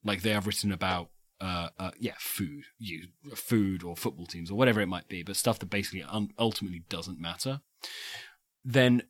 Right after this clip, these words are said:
there is another group of pieces, which is the one that most people refer to as kind of the, "These are written for hate clicks,"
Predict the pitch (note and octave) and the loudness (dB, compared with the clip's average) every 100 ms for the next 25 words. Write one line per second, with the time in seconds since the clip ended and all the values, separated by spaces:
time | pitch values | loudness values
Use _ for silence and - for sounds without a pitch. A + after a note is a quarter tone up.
0 | - C3 C3 B2 B2+ D#3 E3 A#2 A2 G2 | -10 6 8 10 10 10 8 6 4 4
1 | - G#2 - E2 F#2 F#2 F#2+ G#2 F#2 A2 | 0 2 2 -4 -4 -2 2 2 4 6
2 | G#2+ G2+ F#2 G2 G#2 G#2 - F#2 F2 - | 6 4 0 2 2 2 -2 -10 -8 -4
3 | F#2 E2+ - C#2+ - F2+ D#2+ - D#2+ - | -2 -2 -6 -6 -6 -6 -6 -8 -10 -12
4 | - _ _ _ G#2 G2+ F2 F2 - G#2 | -20 _ _ _ 0 0 0 -6 -10 -8
5 | F#2 - E2+ - F#2 - B1 _ - | -8 -8 -8 -6 -6 -6 -12 _ -14